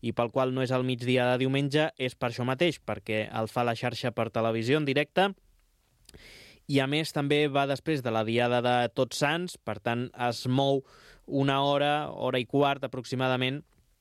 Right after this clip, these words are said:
perquè no solapi i poder gaudir tant de la Diada de Tots Sants com també d'aquest partit tan important pel Vilafranca contra el Júpiter, i es ven molt ràpidament. El Vilafranca no ha guanyat cap partit dels sis que ha disputat fins ara.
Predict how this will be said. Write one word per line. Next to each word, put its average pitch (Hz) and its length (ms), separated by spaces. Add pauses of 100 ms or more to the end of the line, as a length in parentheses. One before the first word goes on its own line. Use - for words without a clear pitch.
(500)
perquè 127 240
no 139 160
solapi 135 480
i 123 80
poder 120 720 (320)
gaudir 113 320
tant 101 160
de 101 80
la 104 160
Diada 131 300
de - 80
Tots 123 180
Sants 190 240
com 123 160
també 120 320
d'aquest 139 400
partit 131 360 (180)
tan 208 180
important 147 480
pel 123 220
Vilafranca 151 500
contra 139 240
el 113 80
Júpiter, 135 440 (840)
i 113 240
es 117 140
ven 147 260
molt 147 320
ràpidament. 147 600 (220)
El 110 120
Vilafranca 151 480
no 151 140
ha - 20
guanyat 139 320
cap - 160
partit 160 400
dels 135 220
sis 156 140
que 156 100
ha 151 60
disputat 127 440
fins 123 240
ara. 180 240